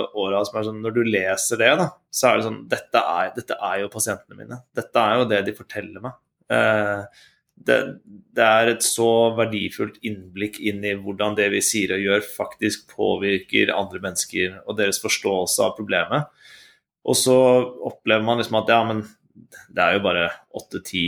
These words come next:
personer i den studien. Som, så, så det, det er på en måte bare åtte-ti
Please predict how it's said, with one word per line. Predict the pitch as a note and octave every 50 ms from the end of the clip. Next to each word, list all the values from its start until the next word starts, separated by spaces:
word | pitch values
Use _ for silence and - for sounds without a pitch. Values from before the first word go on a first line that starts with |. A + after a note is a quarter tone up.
| E2+ - - _ _ _ _ _
personer | G#2+ G2 - G2 E2+ E2+ F#2 G2+ G#2
i | G2
den | F#2+ F2+ E2+ -
studien. | - G2 F#2 F#2+ B2 B2+ B2 - - _ _ _ _ _ _ _ _ _ _ _ _ _ -
Som, | - - G#2+ G#2+ G2+ G2+ G2 G2+ - -
så, | G#2 G2+ G2
så | - A2 G2+
det, | F#2+ G#2 G#2 G2+ G2+ G2+
det | G#2+
er | G#2 G2+ G2
på | A2
en | G#2+ G2
måte | F#2+ G#2+ G2
bare | G2 F#2+ G2 G2 G2+ G2+ -
åtte-ti | G#2+ - - - G#2 F2+ - G#2 G2+